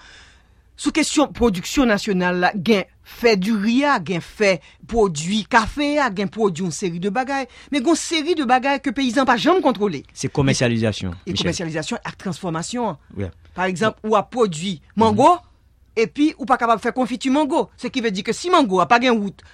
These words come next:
Speaker 1: pou l rive kote l prale a, a sou man la, l pa jwenn achte, mango a pouri, l pèdi.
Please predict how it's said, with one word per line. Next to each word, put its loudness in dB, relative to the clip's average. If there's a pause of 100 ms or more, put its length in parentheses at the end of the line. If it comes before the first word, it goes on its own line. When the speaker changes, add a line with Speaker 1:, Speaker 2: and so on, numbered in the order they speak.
Speaker 1:
pou -4
l 0
rive 0 (180)
kote 0
l -
prale 0
a, 0 (580)
a 0
sou -2
man 2
la, 2
l -10
pa 4
jwenn 0
achte, 0 (260)
mango 2
a 2
pouri, -6
l -8
pèdi. -4